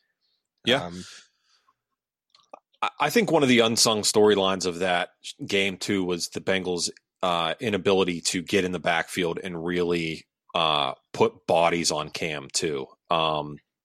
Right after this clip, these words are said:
Speaker 1: let, you know, they allowed him to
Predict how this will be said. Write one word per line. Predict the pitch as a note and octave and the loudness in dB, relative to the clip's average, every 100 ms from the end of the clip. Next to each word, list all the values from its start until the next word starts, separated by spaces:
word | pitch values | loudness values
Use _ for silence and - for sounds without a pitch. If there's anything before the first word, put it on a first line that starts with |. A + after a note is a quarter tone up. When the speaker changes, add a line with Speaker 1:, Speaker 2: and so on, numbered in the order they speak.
| - _ | -20 _
Speaker 1:
let, | F#2+ F#2+ - | -4 -4 -2
you | F#2+ | -2
know, | E2+ E2+ | 0 0
they | E2+ G#2+ A2 - | 2 2 2 0
allowed | F2+ F2 F2+ F#2 F2+ | 0 2 2 2 0
him | F#2 E2+ D#2 - | -4 -8 -4 -4
to | F#2 F2 E2+ D#2+ | -2 -4 -4 -6